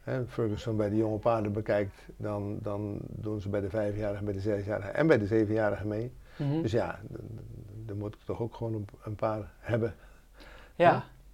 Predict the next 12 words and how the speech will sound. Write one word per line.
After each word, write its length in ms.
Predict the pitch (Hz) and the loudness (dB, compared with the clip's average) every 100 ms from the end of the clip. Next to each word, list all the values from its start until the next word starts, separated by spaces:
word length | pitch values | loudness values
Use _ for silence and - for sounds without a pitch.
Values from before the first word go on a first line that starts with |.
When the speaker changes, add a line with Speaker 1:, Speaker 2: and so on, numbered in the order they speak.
| - | -6
Speaker 2:
Als 140 | 156 160 | -2 4
je 60 | |
de 100 | 180 | 4
keuze 420 | 185 214 202 180 | 6 8 8 8
maakt 420 | 175 175 175 170 - | 6 6 6 4 2
voor 240 | 170 160 | 6 6
een, 300 | 165 165 - | 6 6 4
een 100 | 160 | 2
combinatie, 680 | - 170 165 165 170 160 135 | 4 4 6 6 4 4 0
is 120 | 127 135 | -2 0
dat 160 | 160 | 2
dan 300 | 160 156 151 | 4 6 4